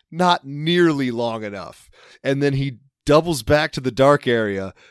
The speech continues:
picks up a bag of stuff, and runs off in a different direction. So clearly, like,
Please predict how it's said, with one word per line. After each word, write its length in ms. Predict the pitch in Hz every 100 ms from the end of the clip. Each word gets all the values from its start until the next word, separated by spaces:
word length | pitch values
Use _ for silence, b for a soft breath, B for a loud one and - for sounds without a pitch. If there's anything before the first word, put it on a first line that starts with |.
| b -
picks 280 | 165 -
up 180 | 175 147
a 80 | 135
bag 720 | 98 117 131 147 147 143 135 _ _ _ _
of 240 | 131 113
stuff, 720 | - - 160 127 85 - - _ _ _ _
and 340 | 135 131 110 110
runs 300 | 139 151 139
off 260 | 139 135 139
in 60 |
a 80 | 127
different 300 | 127 123 120
direction. 520 | 113 113 107 - -
So 180 | - 123
clearly, 480 | - 165 170 165 147
like, 440 | 131 127 113 -